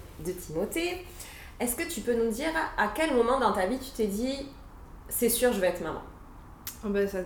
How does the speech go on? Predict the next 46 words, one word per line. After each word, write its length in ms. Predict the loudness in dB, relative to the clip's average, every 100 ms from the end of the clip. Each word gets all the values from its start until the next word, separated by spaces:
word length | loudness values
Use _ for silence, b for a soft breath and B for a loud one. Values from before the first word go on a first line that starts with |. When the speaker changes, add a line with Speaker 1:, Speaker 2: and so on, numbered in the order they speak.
| -4
Speaker 2:
en 100 | 0
fait, 120 | 2
j'ai, 260 | 2 0 0
je 60 |
me 140 | -2 -4
suis 160 | -6
toujours 320 | -6 -4 -2
dit. 160 | -4 -6 -8 -14 B B B B B -16 -8
Bah, 360 | -2 0 0 -2
parce 160 | -6
que 140 | -6 -6
la 160 | -4
société, 720 | -4 -6 -6 -6 -2 0 2 2
euh, 300 | 0 -2 -4 -6 -8 -10 -8
et 60 | -8
je 80 |
pense 200 | -6 -6
que 120 | -4 -4
comme, 260 | -2 -2
euh, 240 | -2 -2 -2
il 100 | -2
est 20 |
arrivé 260 | -2 -2 -2
par 200 | -2 -6
surprise 420 | -8 -12 -10 -10
quand 160 | -6 -4
j'avais 220 | 0 0
vingt-deux 320 | 0 -2 -2
ans, 80 | -2
j'ai 140 | -4
pas 160 | -4 -6
tellement 400 | -6 -4 -4 -2
eu 80 | -4
le 40 |
temps 140 | -4 -6 0
de 120 | 2
me 100 | 2
demander 380 | 2 0 -2 -2
si 240 | -4 -2
vraiment 400 | 2 2 2 2
je 80 | 2
voulais 160 | 0
un 120 | 0 -2
enfant 220 | -2 -2
ou 80 | -2
pas. 240 | -2 -4